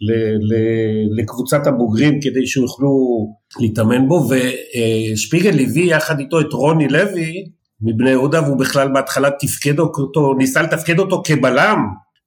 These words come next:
מה שרק אחרי אולי, אה, כמה מחזורים טובים הוא הפסיק, והעונה היא הייתה כולה בדשדוש, אבל לשמחתנו הרבה היא הסתיימה בשלושה ניצחונות מאוד חשובים. אחד זה החצי גמר על הפועל תל אביב,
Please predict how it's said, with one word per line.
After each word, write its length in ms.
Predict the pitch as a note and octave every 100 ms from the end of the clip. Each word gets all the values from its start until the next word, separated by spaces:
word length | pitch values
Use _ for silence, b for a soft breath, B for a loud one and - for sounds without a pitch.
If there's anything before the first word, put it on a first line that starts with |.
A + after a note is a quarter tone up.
| _
מה 140 | G#2+ B2
שרק 460 | - A2+ D3 D3+
אחרי 480 | D3+ - D#3+ D#3+ D3+
אולי, 280 | C#3 C3+ C#3+
אה, 420 | C#3 B2+ B2 A#2 -
כמה 200 | C#3 C#3
מחזורים 420 | C3+ C3+ C3+ C3+
טובים 240 | C3 B2 B2+
הוא 140 | A2+
הפסיק, 380 | G#2 - G#3+ G#3+
והעונה 420 | B2+ A#2+ C3 E3
היא 280 | A#3 A3+ G#3+
הייתה 220 | G#3 G#3 A3+ A3+
כולה 200 | A3 B3+ A3+
בדשדוש, 1120 | G#3 D#3 C#3+ B2+ D3 - D3 A2+ - - - -
אבל 360 | B2 A2+ G3 B3 G3 C#3+
לשמחתנו 640 | C3 C3+ A#2+ C3 D3+ E3
הרבה 240 | D3 D3+
היא 240 | F#3+ D#3+ C3
הסתיימה 600 | G#2+ - A#2+ C#3+ F#3+ F3+ C#3+ - _ _ _ -
בשלושה 520 | A2 - B2+ A2+ E3
ניצחונות 540 | F#3 - - C#3+ D3+
מאוד 180 | C3+ C#3+
חשובים. 600 | - B2 - G#2 C3+ G#2+
אחד 240 | G2+ C3 C3
זה 140 | G#2+ G#2+ F#2
החצי 380 | F#2 A#2+ D#3+
גמר 360 | D3+ C3 C3+ A2
על 100 | G#2+
הפועל 220 | G#2 A#2 G#2
תל 120 | G2+
אביב, 280 | G2 F#3+